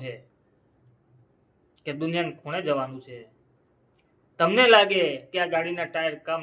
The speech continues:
નથી કરતા અને અમદાવાદ નહીં પહોંચે, વચ્ચે જ રાખશે, પણ અમદાવાદ જઈને ટાયર પાછા આવતા રહે, તો સમજી લેવાનું કે કંઈક ને કંઈક દેવી શક્તિ તમારી સાથે કામ કરી રહી છે.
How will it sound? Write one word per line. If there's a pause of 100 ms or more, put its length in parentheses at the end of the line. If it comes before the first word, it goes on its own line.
નથી
કરતા (1400)
અને
અમદાવાદ
નહીં
પહોંચે, (100)
વચ્ચે
જ
રાખશે, (760)
પણ
અમદાવાદ
જઈને
ટાયર
પાછા
આવતા
રહે, (1700)
તો (100)
સમજી
લેવાનું
કે (120)
કંઈક
ને
કંઈક
દેવી
શક્તિ
તમારી
સાથે (100)
કામ
કરી
રહી
છે.